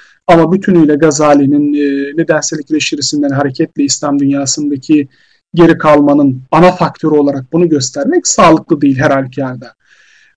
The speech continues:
Bunu bugün daha mesela farklı bir şekilde anlayabiliyoruz. Şunu özellikle söylemek isterim size. Düşünce tarihi içerisinde ortaya konan düşüncelerin, bir takım düşüncelerin, bir takım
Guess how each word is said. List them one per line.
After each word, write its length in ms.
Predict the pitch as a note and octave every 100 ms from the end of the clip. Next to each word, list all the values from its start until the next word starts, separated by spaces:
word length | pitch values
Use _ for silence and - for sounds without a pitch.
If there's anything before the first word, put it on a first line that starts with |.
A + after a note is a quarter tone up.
| -
Bunu 380 | E3+ G#3 E4+ F4
bugün 300 | D#4+ D#4+ D#4
daha 180 | C4+ C#4+
mesela 380 | C#4+ - A#3 A3
farklı 280 | G#3+ G3+ G3+
bir 60 |
şekilde 340 | G3+ G#3 F3+ E3+
anlayabiliyoruz. 800 | D3+ C#3+ C#3 C3 C3 C3 C3 -
Şunu 280 | - C#4 D#4+
özellikle 340 | C4 D4 C#4+
söylemek 420 | A3 G#3+ G#3+ B3+
isterim 340 | C4 - F3+ D#3
size. 380 | E3 C#3 D#3+ G3+ _ _ - _ _ G3
Düşünce 440 | F3 A#3 B3 D4+
tarihi 380 | - A#3+ G#3 F#3
içerisinde 920 | F3 F3 D#3+ - E3 D#3 D3+ D#3 C3+ B2+ _ _ -
ortaya 440 | F3 F3 G3 G3
konan 540 | G3 F3+ E3 D3 C#3+
düşüncelerin, 960 | D3+ - E3 D#3 D3 D#3 C#3+ C#3+ D#3 E3+
bir 60 | -
takım 320 | E3+ D#3 D3
düşüncelerin, 760 | C3 D#3+ C#3+ C#3 C#3 D3 D3
bir 60 | -
takım 300 | D#3+ D3